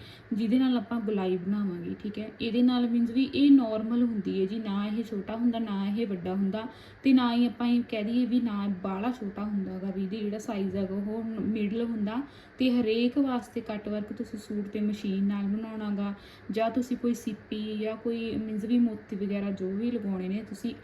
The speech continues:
ਆਹ ਵਾਲਾ ਕੱਟ ਵਰਕ ਦਾ ਸਾਈਜ਼ ਹੋਊਗਾ ਜਿਹੜਾ, ਮੈਂ ਆਹ ਵਾਲੇ ਵੀ ਇਹਦੇ ਨਾਲ ਹੀ ਬਣਾਏ ਹੋਏ ਨੇ। ਦੇਖੋ, ਪੂਰਾ ਪੂਰਾ ਸਾਈਜ਼ ਆ ਰਿਹਾ ਹੈਗਾ।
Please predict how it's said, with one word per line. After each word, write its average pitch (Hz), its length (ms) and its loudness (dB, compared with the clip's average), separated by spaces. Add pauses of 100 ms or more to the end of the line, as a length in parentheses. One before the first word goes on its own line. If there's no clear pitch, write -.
ਆਹ 202 240 -2
ਵਾਲਾ 240 200 0
ਕੱਟ 214 260 -6
ਵਰਕ 196 240 -4
ਦਾ 220 140 -2
ਸਾਈਜ਼ 196 340 -2
ਹੋਊਗਾ 185 400 -2
ਜਿਹੜਾ, 190 260 -6 (280)
ਮੈਂ 226 200 -2
ਆਹ 214 180 -2
ਵਾਲੇ 226 200 -2
ਵੀ 233 140 0
ਇਹਦੇ 220 200 -2
ਨਾਲ 226 180 -4
ਹੀ 208 80 -4
ਬਣਾਏ 196 280 -2
ਹੋਏ 196 180 -4
ਨੇ। 190 120 -2
ਦੇਖੋ, 196 360 -4 (500)
ਪੂਰਾ 226 180 -2
ਪੂਰਾ 214 260 -2
ਸਾਈਜ਼ 196 320 -4
ਆ 190 140 -2
ਰਿਹਾ 196 200 -4
ਹੈਗਾ। 208 200 -6